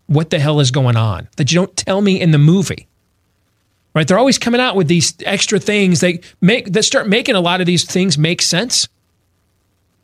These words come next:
I, I, I go to the movie to, I, you, you, do you know where I wanna know and learn about the plot of a movie? Can you guess where that might be?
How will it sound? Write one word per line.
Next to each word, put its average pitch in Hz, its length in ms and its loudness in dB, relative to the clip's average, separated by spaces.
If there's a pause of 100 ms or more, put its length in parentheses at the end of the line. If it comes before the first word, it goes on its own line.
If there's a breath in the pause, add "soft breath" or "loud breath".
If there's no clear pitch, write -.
(180)
I, - 80 -8
I, - 300 -4 (200)
I - 20 2
go 262 140 2
to 285 60 2
the 262 80 2
movie 240 360 4
to, - 240 -2 (300 loud breath)
I, 196 200 -4
you, - 220 0
you, 190 160 2
do 165 140 -2
you 220 60 0
know 277 100 0
where 311 120 2
I 269 80 2
wanna 214 280 0
know 175 560 0
and 147 160 2
learn 151 200 2
about 143 200 0
the 131 80 -4
plot 135 280 0
of 127 80 0
a 120 60 0
movie? 123 280 0
Can 147 140 0
you 160 60 2
guess 151 240 0
where 160 100 0
that 143 120 0
might 139 180 -2
be? 151 220 -2